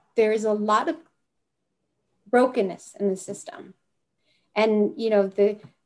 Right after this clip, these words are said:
the gang culture is very subtle. Like, you can't see it, like, in other cities where you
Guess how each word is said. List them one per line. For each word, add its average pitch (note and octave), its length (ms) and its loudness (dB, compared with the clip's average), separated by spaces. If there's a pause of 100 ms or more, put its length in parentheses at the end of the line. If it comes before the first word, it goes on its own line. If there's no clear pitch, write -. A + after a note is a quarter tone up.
the A3 80 0
gang B3+ 400 2
culture A#3+ 460 -2
is G3+ 220 -6
very G3 420 2 (1120)
subtle. A3 560 0
Like, A3 200 -6
you A#3 60 -6
can't - 380 -2
see G#3 360 -2
it, G#3+ 220 0 (640)
like, G#3 200 0
in F#3+ 120 0
other G3+ 220 0
cities G#3+ 400 -4
where F#3+ 100 -4
you F#3 300 -8